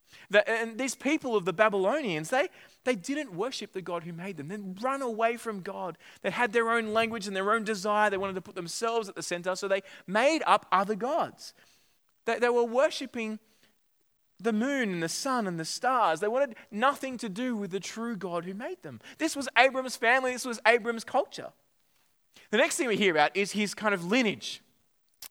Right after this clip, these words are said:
Abram's place that he lived in was called Ur, pretty uncreatively named.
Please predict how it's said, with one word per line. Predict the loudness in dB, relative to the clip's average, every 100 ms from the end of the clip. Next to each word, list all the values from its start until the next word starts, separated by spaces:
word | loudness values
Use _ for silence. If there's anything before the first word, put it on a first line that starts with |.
| _ -20 -20 -20 -20 _ 6
Abram's | 8 8 2 0 -2 -8 -10
place | 4 4 4
that | -2
he | 0
lived | 0 0
in | -2
was | -2 -2
called | -2 -2 0
Ur, | 2 4 2 -2
pretty | -6 -6 -6 -10 _ _
uncreatively | -2 -2 -2 0 0 -4
named. | -4 -4 -6